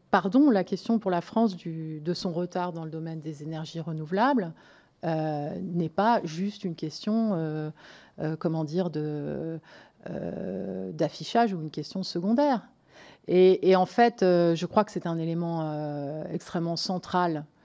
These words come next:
euh, des discussions actuelles. On n'est pas dans les années soixante-dix. Dans les années soixante-dix, euh, on est,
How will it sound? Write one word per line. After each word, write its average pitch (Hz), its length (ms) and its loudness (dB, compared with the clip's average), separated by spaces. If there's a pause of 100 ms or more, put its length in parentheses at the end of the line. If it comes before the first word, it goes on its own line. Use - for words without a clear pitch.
(360)
euh, 165 40 -8 (200)
des 170 180 -8
discussions - 540 -6
actuelles. 208 560 4 (580)
On 214 100 6
n'est 185 100 4
pas 269 200 4
dans 220 140 0
les 185 180 0
années 185 180 0
soixante-dix. 208 840 -2 (540)
Dans 208 180 6
les 202 180 2
années 190 200 0
soixante-dix, 190 840 -2 (480)
euh, 156 960 2
on 180 160 -2
est, 180 180 0